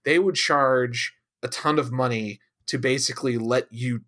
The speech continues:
do cool stuff and then generate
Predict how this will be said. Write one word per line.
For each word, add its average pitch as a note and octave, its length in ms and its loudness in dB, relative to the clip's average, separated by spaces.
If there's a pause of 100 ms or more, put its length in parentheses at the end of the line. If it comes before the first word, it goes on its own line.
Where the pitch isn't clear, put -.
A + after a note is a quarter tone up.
do A2+ 580 -2
cool B2+ 340 0
stuff - 720 0 (440)
and C3 200 2
then B2 240 0
generate B2+ 500 2